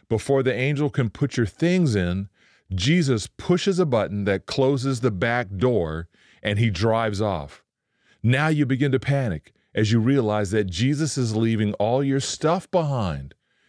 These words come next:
And that's when Jesus puts his hand on your shoulder and says, "Son, daughter, it's okay.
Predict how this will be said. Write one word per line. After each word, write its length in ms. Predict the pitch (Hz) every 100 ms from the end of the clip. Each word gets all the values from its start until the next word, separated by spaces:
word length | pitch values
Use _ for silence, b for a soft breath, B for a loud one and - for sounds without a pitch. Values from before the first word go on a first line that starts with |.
| _ _ _ _
And 160 | - 90
that's 220 | 104 110
when 140 | 110 104
Jesus 400 | 95 101 85 80
puts 260 | - 101
his 160 | 101 85
hand 420 | - 104 113 123
on 180 | 123 127
your 120 | 127
shoulder 580 | - 101 82 76 73 85 _ _ _ _ _ -
and 180 | 82
says, 300 | 80 - 80
"Son, 580 | - - 90 87 101 110 _ _ _ _ -
daughter, 560 | 87 85 90 101 110 - _ _ _ _
it's 240 | - 80 -
okay. 580 | 82 - 82 71 67